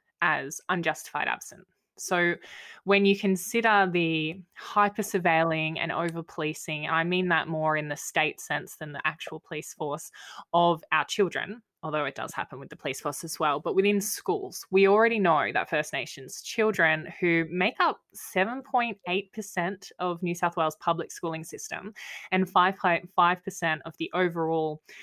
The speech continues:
child demographic in the entire country, um, they're overpoliced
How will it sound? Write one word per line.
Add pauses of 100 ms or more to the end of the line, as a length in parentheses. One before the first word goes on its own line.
(280)
child (200)
demographic
in
the
entire
country, (320)
um,
they're
overpoliced